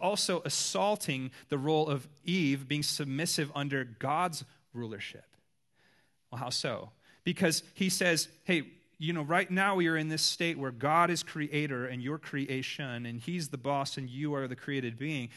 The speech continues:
God doesn't want you to eat that fruit because he knows then you will be equal with him." He's, he's tempting her to step out of her role as a submissive created being and step into the role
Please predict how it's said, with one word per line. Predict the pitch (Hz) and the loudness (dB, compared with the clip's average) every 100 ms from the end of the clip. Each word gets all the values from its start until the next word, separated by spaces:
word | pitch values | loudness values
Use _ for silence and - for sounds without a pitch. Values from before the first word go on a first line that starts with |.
| - - - - - _ - | -16 -16 -18 -20 -20 _ 2
God | 185 262 | 4 4
doesn't | 226 208 | 2 0
want | 190 190 | 0 0
you | |
to | 175 | 0
eat | 185 180 | -2 0
that | 160 151 | -2 -2
fruit | - 226 | -2 -2
because | 151 147 147 | -2 0 0
he | - 254 | 0 0
knows | 196 175 151 | 2 2 0
then | 147 175 180 180 - | 2 2 2 -4 -14
you | 135 139 247 202 160 | -10 -2 0 4 2
will | 170 156 | 2 0
be | 147 165 160 | 0 -2 -2
equal | 151 170 | -4 -4
with | 170 180 | -4 -4
him." | 233 302 254 - _ _ _ _ _ _ _ _ _ | -6 -6 -8 -14 _ _ _ _ _ _ _ _ _
He's, | - 220 - | -2 0 0
he's | - 226 | 0 0
tempting | - - 285 294 240 | 0 0 0 0 0
her | 190 185 | 2 4
to | 170 | 4
step | - 277 285 - | 2 2 0 2
out | 233 | 2
of | 233 - | 2 0
her | 175 | -2
role | 160 147 226 202 165 160 | -2 0 0 2 2 2
as | 165 170 - - - | 4 4 2 -4 2
a | 160 | 4
submissive | - 190 185 220 226 226 190 | 4 2 0 2 2 2 0
created | - 208 202 190 202 175 131 | -2 -4 0 2 2 -2 -4
being | 180 220 170 151 | -4 0 0 0
and | 156 | 0
step | - 196 185 | 0 2 2
into | - 247 - 220 | 0 -2 0 0
the | 180 | 0
role | 147 147 143 143 156 | 0 0 2 0 -2